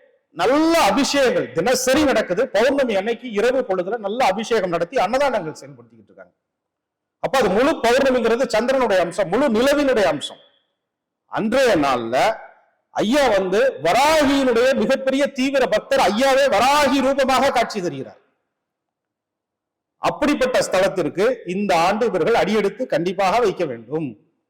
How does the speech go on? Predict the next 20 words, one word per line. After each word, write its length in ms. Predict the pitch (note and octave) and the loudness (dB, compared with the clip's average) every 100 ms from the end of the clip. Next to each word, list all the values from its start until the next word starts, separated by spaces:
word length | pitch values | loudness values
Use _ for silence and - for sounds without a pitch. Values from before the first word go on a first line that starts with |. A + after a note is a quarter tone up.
| _ _ _ _ | _ _ _ _
சிங்கமலையில் 800 | - F#3+ A3 B3 A3+ G#3+ G3+ G3 | -10 -6 -2 0 2 2 2 0
இருக்கக்கூடிய 480 | F#3 F#3+ F#3 G#3+ A3+ | 0 -2 0 0 0
வாத்தியார் 540 | F3 A3+ A3 C4 C4+ | 2 2 2 2 4
ஐயா 280 | A#3+ A#3 A#3+ | 2 2 2
கோயில், 340 | G#3 G#3 B3+ | 0 0 0
முத்து 280 | G3+ G3+ D4 | -2 -4 0
வடுகநாதர் 520 | B3 A#3 A#3+ A#3+ A#3 | 2 2 2 2 2
ஐயா 220 | G#3 A3 | 0 0
என்ற 240 | B3 G3 F3+ | 0 0 -2
கோவில் 360 | F3+ F#3+ A#3 | 0 0 -2
பௌர்ணமி 440 | - G#3+ C#4 C#4 A#3 | 0 2 2 0 0
அன்று 220 | G#3+ C4+ | -4 -4
சென்று 220 | A3+ A3+ | -6 -2
வருவது 320 | A#3 G#3 A#3 | -2 0 -2
சிறப்பு. 680 | B3+ G#3+ A3+ A3+ G#3 A3+ E3 - _ _ _ _ _ _ _ _ _ _ _ | -2 -2 -2 -2 0 0 -2 -8 _ _ _ _ _ _ _ _ _ _ _
நீங்க 240 | - F#3 | -8 -2
ஒரு 260 | F3 A3+ D4+ | 2 2 2
பௌர்ணமி 420 | C4+ D4 D4 C4+ | 2 2 2 2
போயிட்டு 280 | A3 A3 G#3+ | 2 0 0
வந்தீங்கன்னா, 600 | G3 F3+ E3+ E3 F3+ F3 | 0 -2 0 2 0 -2